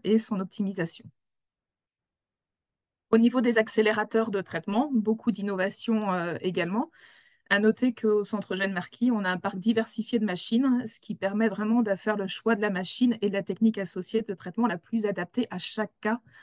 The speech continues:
à chaque patient. Et si besoin, euh, il y a un adressage possible pour des cas particuliers, euh, comme en protonthérapie au Centre de lutte contre le cancer de Caen ou encore en tomothérapie pour des très grands volumes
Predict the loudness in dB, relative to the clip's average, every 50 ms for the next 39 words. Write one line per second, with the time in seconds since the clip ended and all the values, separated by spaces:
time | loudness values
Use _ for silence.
0 | -20 _ -8 -8 -6 -2 0 -2 -2 0 0 -2 -2 -2 -4 -6 -8 -8 -10 _
1 | _ _ -20 -20 _ -20 -20 -20 _ -6 0 2 4 6 6 4 4 2 2 2
2 | 2 4 2 0 0 0 -2 0 2 2 2 0 -2 -2 -2 0 0 0 0 0
3 | 0 -2 -2 -4 -4 -4 -6 -6 -6 -6 -8 -6 -6 -6 -6 -6 -6 -4 -4 -4
4 | -4 -6 -6 -2 0 0 0 0 -2 -4 -6 -4 -4 -4 -2 -2 -4 -4 -4 -8
5 | -12 -12 -14 -14 -10 -10 -8 -4 0 0 2 2 2 0 -2 -2 -2 -2 -2 -2
6 | -4 -2 0 0 0 0 -2 -2 -4 -4 -4 -2 -2 -2 0 0 0 0 2 0
7 | 0 0 0 -2 0 4 4 4 4 4 2 0 0 -2 -4 -4 -4 -4 -4 -2
8 | -2 -2 -2 -4 -4 -8 -8 -4 -4 -4 -4 -4 -4 -2 2 0 0 0 0 -4
9 | -4 -2 0 2 4 4 4 4 6 6 6 6 4 2 -2 2 2 2 2 0
10 | -4 -6 -4 -4 -4 -4 -4 -4 -4 -4 -4 -6 -6 -2 -4 -4 -2 -4 -6 -6
11 | -8 -8 -8 -8 -6 -4 -2 -2 -2 -2 -2 0 2 2 2